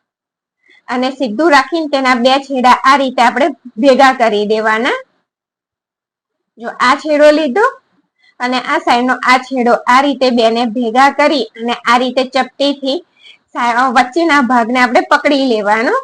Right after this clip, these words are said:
અને ઉપરથી ફરીથી તમારે દૂધ લગાવી દેવાનું. અને આ દિવેટ બન્યા પછી તમારે વરસ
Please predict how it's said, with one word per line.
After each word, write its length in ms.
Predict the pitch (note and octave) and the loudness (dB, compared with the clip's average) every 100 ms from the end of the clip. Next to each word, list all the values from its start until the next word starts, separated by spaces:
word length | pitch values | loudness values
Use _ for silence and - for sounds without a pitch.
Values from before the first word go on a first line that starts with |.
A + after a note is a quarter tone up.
| - _ - _ | -8 _ -20 _
અને 200 | A3+ A#3+ | -12 -8
ઉપરથી 760 | B3 C4+ - B3 A#3+ B3+ D#4+ A4 _ _ _ | -6 -6 0 2 2 -2 -4 -4 _ _ _
ફરીથી 440 | C#4 D4+ D4 C#4+ | -8 -6 -4 -4
તમારે 480 | C#4 B3 A#3 A#3+ C4 | -2 -2 0 2 2
દૂધ 300 | C#4+ B3+ B3+ | 0 0 2
લગાવી 580 | F4 C#4+ C4 C4 A3+ A3+ | 2 2 4 2 2 -2
દેવાનું. 500 | A3 G#3+ G#3+ C#4+ E4 | -2 0 0 0 -2
અને 280 | - A#3+ B3 | -2 -4 -4
આ 280 | - B3 C#4 | -2 -2 0
દિવેટ 420 | C#4 B3 A#3+ A#3 | -2 0 -2 0
બન્યા 460 | A3+ A#3 A#3 A#3+ A#3+ | 0 0 0 -2 -2
પછી 280 | A#3+ F#4 | -2 -2
તમારે 680 | D#4 C#4 B3+ A#3 A3+ B3 - - - - C4 | -2 -2 -2 -2 -2 -6 -10 -20 -20 -12 0
વરસ 320 | C4+ C4+ | 4 4